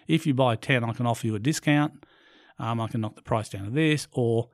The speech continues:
if you, um, you might be able to, you know, value add to it in such a way,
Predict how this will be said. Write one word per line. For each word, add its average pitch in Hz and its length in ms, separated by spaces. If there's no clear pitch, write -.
if 135 200
you, 120 400
um, 113 420
you 139 140
might 131 240
be 127 80
able 113 140
to, 110 160
you 127 100
know, 110 160
value 123 500
add 117 280
to 123 140
it 117 80
in - 80
such 120 300
a - 20
way, 117 460